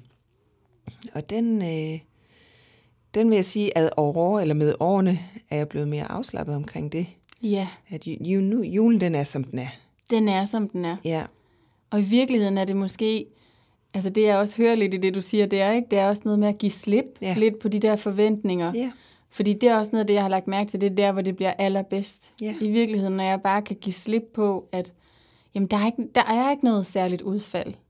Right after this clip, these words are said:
Speaker 1: Mm-mm.
Speaker 2: Når jeg lige får fat i mig selv og får mindet mig om, det kan ikke gå forkert.
Speaker 1: Nej.
Speaker 2: Altså, julen går, som den går.
Speaker 1: Præcis.
Speaker 2: Og det vigtige er at, at kunne sidde der og
Speaker 1: Mhm.
Speaker 2: være sammen med dem, der nu engang er der, eller at det på en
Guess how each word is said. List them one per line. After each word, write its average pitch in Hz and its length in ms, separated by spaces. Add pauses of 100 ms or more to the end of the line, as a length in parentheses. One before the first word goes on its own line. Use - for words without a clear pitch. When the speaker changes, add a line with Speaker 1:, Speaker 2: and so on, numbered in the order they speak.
Speaker 1:
Mm-mm. 226 320 (140)
Speaker 2:
Når 220 120
jeg 220 120
lige 254 280
får 202 260
fat 214 340
i 254 40
mig 185 180
selv 202 300
og 202 80
får 196 140
mindet 214 340
mig 190 100
om, 185 220 (600)
det 202 120
kan 277 100
ikke - 180
gå 180 160
forkert. - 680
Speaker 1:
Nej. 269 160
Speaker 2:
Altså, 196 140
julen 247 420
går, 180 240
som 175 200
den - 180
går. 175 300 (180)
Speaker 1:
Præcis. 220 600
Speaker 2:
Og 196 120
det 202 140
vigtige 240 340
er 196 220 (100)
at, 180 60 (240)
at 190 140
kunne 185 500 (680)
sidde 240 400
der 170 300 (280)
og 190 80
Speaker 1:
Mhm. 185 60
Speaker 2:
være 185 160
sammen 208 440
med 190 100
dem, 202 220
der 208 60
nu 196 140
engang 190 380
er 202 140
der, 208 180
eller 185 220
at 185 160
det 185 100
på - 120
en 233 100